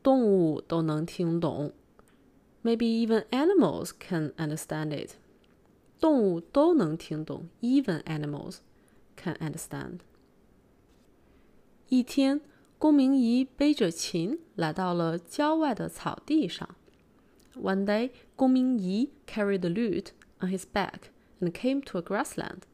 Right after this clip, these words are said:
郊外的草地，a grassland on the outskirts, 郊外，this, uh, means the outskirts or the countryside. 正好看见一头大黄牛在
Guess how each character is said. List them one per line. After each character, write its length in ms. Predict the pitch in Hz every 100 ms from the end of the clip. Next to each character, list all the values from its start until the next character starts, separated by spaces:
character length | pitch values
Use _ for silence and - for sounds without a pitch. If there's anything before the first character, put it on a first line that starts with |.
| _ _ _ _ _ _
郊 320 | - 285 269 285
外 260 | 294 247
的 280 | - 156 -
草 360 | - - - - -
地， 240 | 190 - - _ _ _ _ _
a 80 | 180
grassland 540 | - 180 196 262 269 269
on 80 | 185
the 40 | -
outskirts, 640 | 190 233 - - - - - _ -
郊 380 | - 202 190
外， 320 | 196 214 185 - - _
this, 300 | 175 175 - _ -
uh, 260 | 170 170 160
means 220 | 160 160
the 140 | 139 -
outskirts 640 | 175 - 262 254 269 - 453
or 160 | 160 151
the 80 | -
countryside. 680 | - 185 - - - - - - - _ _ _ _ _ _ _ _ _ _ _ _ -
正 220 | 330 269
好 520 | - 175 - 180 262 _ _
看 280 | - 208 185
见 420 | 196 180 175 -
一 180 | 233 220
头 380 | - 170 147 165
大 240 | - 233
黄 340 | 202 175 180 214
牛 340 | 170 175 294 _ _
在 360 | - 196 185